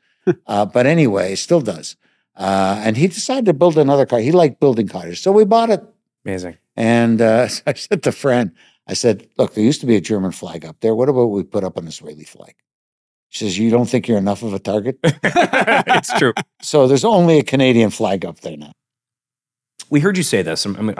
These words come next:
Speaker 2: gonna repeat it 'cause I, I think it's a, it's a beautiful thing, and it's something that Dave and I think a lot about. This is about defining success.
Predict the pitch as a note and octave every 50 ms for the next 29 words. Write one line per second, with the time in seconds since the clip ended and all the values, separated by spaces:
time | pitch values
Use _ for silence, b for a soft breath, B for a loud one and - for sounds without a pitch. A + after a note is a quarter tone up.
0 | A2+ A#2 G#2+ G#2 G2+ F#2+ - G2 E2+ E2 - F2+ E2+ F#2 - - G2 G2+ G#2 G2
1 | F2+ - G2+ F#2 E2+ - _ _ _ _ _ _ _ - - - G2+ G2+ G#2+ A#2+
2 | C3+ B2+ - A2 - G#2+ F#2 F2+ F2+ F2 - - - G2+ G2 F#2+ F#2+ - - G#2
3 | G2+ F#2 F#2 E2 - F2+ F2 F#2 F2+ E2+ E2 F2 E2+ F2 E2+ E2 E2 E2 F2 -
4 | - _ _ _ _ _ _ _ _ _ _ _ _ _ _ _ _ _ _ -
5 | C3 C3 - D3 B2 G#2+ A#2 G#2+ G2 - - - G2+ F#2 F#2 F2+ - - - -
6 | - - - - - - -